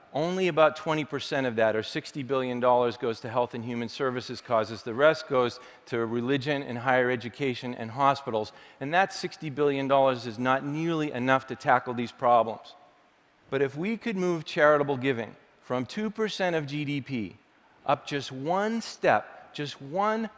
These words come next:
step to three percent of G D P by investing in that growth, that would be an extra hundred and fifty billion dollars a year in contributions. And if that money could go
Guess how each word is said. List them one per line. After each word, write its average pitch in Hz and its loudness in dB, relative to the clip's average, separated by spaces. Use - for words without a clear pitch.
step - 2
to 147 -2
three 185 -6
percent 165 -2
of 135 -2
G 127 -4
D 123 0
P 117 -4
by 117 2
investing 156 0
in 151 -2
that 147 2
growth, 120 2
that 180 6
would 185 2
be 175 -2
an 165 0
extra 156 -2
hundred 170 -4
and 156 -8
fifty 147 -6
billion 151 -4
dollars 135 4
a 127 -6
year 123 0
in 120 -6
contributions. 123 -4
And 127 -4
if 131 -8
that 185 4
money 175 -2
could 143 -6
go 120 6